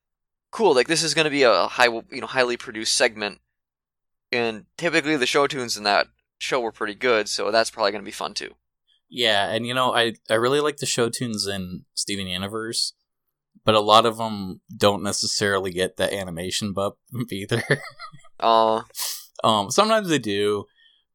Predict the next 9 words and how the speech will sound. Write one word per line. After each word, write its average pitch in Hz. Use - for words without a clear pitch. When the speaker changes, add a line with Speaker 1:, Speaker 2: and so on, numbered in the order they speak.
Speaker 2:
There's 123
a 139
couple 156
that 123
are 117
really 120
important, 104
and 95
they, 90